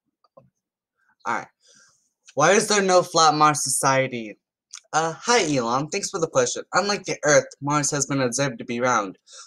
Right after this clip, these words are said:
Oh, we hope you have a fantastic day. What? Since when is Mars flat? And it says it's round, so technically they're both round, 'cause, you know,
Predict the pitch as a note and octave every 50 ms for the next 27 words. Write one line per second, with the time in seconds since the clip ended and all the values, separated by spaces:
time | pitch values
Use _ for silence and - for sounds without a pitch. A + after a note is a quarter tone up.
0 | _ - F#3 F3 - C3 D#3 E3 E3 G3+ - - E3+ D#3+ D3 C3+ - D#3 D3+ C#3+
1 | C#3+ - C#3+ C#3 C3+ - E3 D3+ - - C3 A#2 G#2+ G2 - _ _ _ _ _
2 | _ _ _ _ _ _ _ _ _ _ _ _ _ _ _ _ _ _ _ -
3 | - - - - A#4 - - - - - - _ _ _ _ _ _ _ _ _
4 | _ _ _ _ _ _ _ _ _ _ _ _ _ _ _ _ _ _ _ -
5 | - - F#3+ G3+ F#3 D#3 D3 F3 G3+ G3+ G#3 G3+ G3 F#3 - - D#3 D3+ D3 D3
6 | D#3 E3 D#3 C#3+ C#3+ C#3+ C#3+ C#3 - - _ _ _ _ _ - - - D#3 D3+
7 | C#3+ B2 - - - - - - - _ _ _ _ _ _ _ _ _ _ _
8 | - - - - - - _ _ - - - - - E3+ - D#3 D#3+ C#3+ - E3+
9 | E3+ D#3 D#3 C3+ - - G2+ A#2+ D3 E3 F3 E3+ D#3 D3 D3+ D3 - - C#3 C3
10 | C3 A#2+ - - _ _ _ _ _ _ _ _ - - E3+ D#3+ D#3+ F3+ F3 D#3+
11 | D#3 C3+ A#2+ - C#3 D3 D3+ D3 - A#2+ - - C3+ D3+ F3+ F3+ E3 D#3+ D#3+ D3
12 | - D3+ C#3 - C3+ B2+ B2 A#2+ A#2 A#2 A2+ -